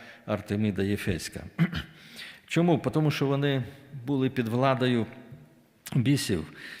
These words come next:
і вони вклонялися їм. І зараз багато тих, хто вклоняються бісам, хто вірять чародіям різним,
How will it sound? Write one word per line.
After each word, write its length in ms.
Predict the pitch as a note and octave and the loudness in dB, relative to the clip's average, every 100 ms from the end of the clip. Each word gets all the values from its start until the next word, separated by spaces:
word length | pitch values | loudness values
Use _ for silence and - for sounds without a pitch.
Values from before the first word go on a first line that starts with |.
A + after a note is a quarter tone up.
| - | -4
і 60 | |
вони 200 | G#2 A2 | 2 4
вклонялися 680 | A2+ A#2 A2 A2+ G#2 F2+ - | 4 4 6 6 4 2 -2
їм. 280 | F#2 F#2 E2+ - - - - | 0 0 -2 -8 -16 -16 -2
І 300 | C#3+ A2+ G#2+ - - | 4 6 4 2 -6
зараз 480 | A#2 D3 F#3 D3+ G#2+ | 0 8 10 10 6
багато 580 | A2 A#2+ B2 A#2 A2 G2+ - - | 6 8 8 6 2 2 -4 -6
тих, 200 | - C#3+ | 2 2
хто 240 | - - A2+ | 2 0 0
вклоняються 840 | - A#2 G#2+ G2 F#2 F#2+ - A2+ A2+ - - - - - - - | 4 4 6 4 4 0 -2 -2 -4 -12 -20 -20 -20 -20 -20 -10
бісам, 460 | A2 D3+ D3+ G#2 G2 | 2 2 4 2 0
хто 280 | - B2 | 0 0
вірять 600 | A2+ C#3+ B2+ A#2 - - - - - - | 4 4 6 4 0 -10 -12 -18 -20 -14
чародіям 640 | - G#2 A2 A2 A2+ A#2 A2+ | -4 0 2 2 2 2 2
різним, 540 | A#2 G#2+ A2 A2 G#2 | 0 0 0 0 -2